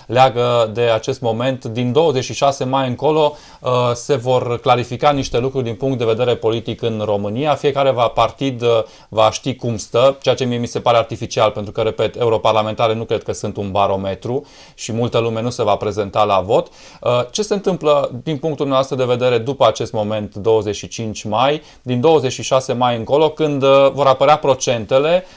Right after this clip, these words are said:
unii vor avea poate mai mult, alții mai puțin, în funcție de cum își vor, uh, activa membrii de partid. Și atunci, uh, toată lumea o să iasă și o să spună: "Partidul X sau Y e mai tare sau, uh, mai slab". Uh, vor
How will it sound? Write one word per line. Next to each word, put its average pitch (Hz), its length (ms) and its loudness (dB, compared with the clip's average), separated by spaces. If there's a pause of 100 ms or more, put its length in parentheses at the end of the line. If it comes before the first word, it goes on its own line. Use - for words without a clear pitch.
(100)
unii 156 200 -2
vor 135 140 4
avea 131 200 6
poate 123 280 0
mai 107 180 -2
mult, 147 280 -2
alții 123 260 -2
mai 110 180 0
puțin, 143 420 -8
în 123 60 -6
funcție 120 420 -8
de 104 460 -2
cum 127 180 -4
își 110 180 -6
vor, 107 160 0
uh, 101 280 -2 (300)
activa 113 580 0
membrii 110 340 -4
de 101 120 -2
partid. 123 560 -2 (280)
Și - 120 -2
atunci, 196 300 0
uh, 190 80 0
toată 175 460 4
lumea 185 120 0
o 165 40 0
să 160 100 -4
iasă 165 220 2
și 151 80 -6
o - 20 -4
să 147 120 0
spună: 165 320 -2
"Partidul 156 720 2 (160)
X - 80 -16
sau 147 240 2
Y 147 300 2
e 147 80 0
mai 135 200 2
tare 160 220 0
sau, 143 440 2
uh, 139 100 0
mai 131 160 0
slab". 107 400 0 (380)
Uh, 107 440 4
vor 110 420 -4